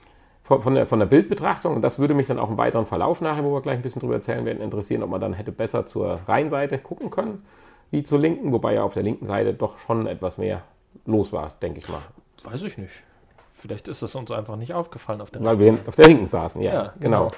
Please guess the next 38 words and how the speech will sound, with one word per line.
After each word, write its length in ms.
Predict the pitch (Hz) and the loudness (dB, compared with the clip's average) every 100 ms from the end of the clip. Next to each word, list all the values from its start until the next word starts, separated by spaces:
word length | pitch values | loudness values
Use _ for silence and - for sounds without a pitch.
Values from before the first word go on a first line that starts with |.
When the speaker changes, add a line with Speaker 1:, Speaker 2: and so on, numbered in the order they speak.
| - - | -10 -6
Speaker 2:
genau. 120 | 143 147 | -4 -4
<laughs> 100 | - | 2
Speaker 1:
Richtig. 400 | 135 - - - - _ - - - - _ - _ _ _ - | 2 2 -10 -10 -20 _ -20 -20 -20 -20 _ -20 _ _ _ 4
Ja, 920 | 180 82 87 - 98 110 110 107 107 | 6 6 0 -4 2 6 8 8 6
äh, 40 | 107 - - _ _ _ - - - - _ - - - - - 170 131 | 0 -16 -20 _ _ _ -20 -20 -20 -20 _ -20 -20 -12 -8 -4 -2 -2
die 60 | |
Stange 280 | 117 151 180 | 4 4 4
konnte 200 | - 139 | 4 4
man 100 | 127 | 4
dann 100 | 98 | 2
anpacken. 520 | 85 117 - 214 311 - - - _ - _ _ - | 2 0 0 -2 -4 -6 -18 -20 _ -20 _ _ -4
Ein 60 | 117 | 4
bisschen 280 | 175 165 | 4 4
komisches 420 | - 160 208 151 - | 6 6 6 2 -2
Gefühl, 380 | - 294 294 | 2 4 6
weil 100 | 269 | 4
man 140 | 117 110 | 2 2
kennt 180 | - 247 | 2 2
das 120 | - | -2
ja 120 | 135 | 0
eigentlich 220 | 131 147 | -2 -2
von 80 | 135 | -2
der 60 | 127 | 0
PlayStation 500 | - 151 - 135 123 | 2 2 2 0 2
V 40 | 107 | 2
R, 280 | 87 135 214 | 4 4 4
nur 140 | 143 | 4
dann 120 | 127 | 2
hat 100 | 147 | 0
man 100 | 220 | 2
ja 60 | 113 | 4
einen 80 | 123 | 4
Move-Controller 600 | 277 - 110 113 131 143 | 2 2 0 4 4 4
und 100 | 131 | 0
kriegt 180 | 160 | -4
seine 180 | - 117 | -2 0
Hand 180 | 131 254 | 0 0
simuliert. 440 | 104 98 87 85 | 0 0 0 -4